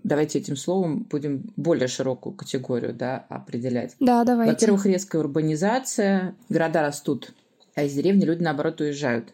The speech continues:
Speaker 1: При этом это всё ещё сословная страна, и, соответственно, в города пере-, приезжают люди, которые привыкли одеваться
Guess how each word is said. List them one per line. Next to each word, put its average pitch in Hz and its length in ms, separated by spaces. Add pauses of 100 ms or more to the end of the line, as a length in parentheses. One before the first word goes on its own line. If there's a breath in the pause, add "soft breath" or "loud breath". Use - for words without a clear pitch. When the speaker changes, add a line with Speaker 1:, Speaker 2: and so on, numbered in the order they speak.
Speaker 1:
При - 140
этом 175 500
это 156 200
всё 196 140
ещё - 180
сословная 175 500
страна, 175 480
и, 277 60
соответственно, 185 520
в 147 140
города 156 340
пере-, 156 300
приезжают 160 640
люди, 196 200
которые 160 440
привыкли 160 480
одеваться 135 760